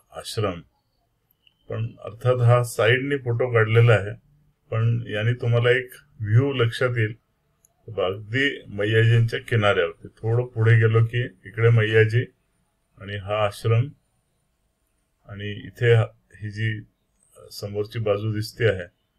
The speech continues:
इथेच आम्ही रात्री आसन लावलेलं होतं.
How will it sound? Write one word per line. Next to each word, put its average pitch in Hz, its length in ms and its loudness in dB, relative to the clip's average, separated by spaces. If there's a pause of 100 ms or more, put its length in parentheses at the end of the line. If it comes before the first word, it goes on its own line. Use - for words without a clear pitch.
(400)
इथेच 135 380 -4
आम्ही 110 440 -8 (840)
रात्री 98 640 -10 (100)
आसन 95 380 -8
लावलेलं 92 400 -4
होतं. 80 240 -16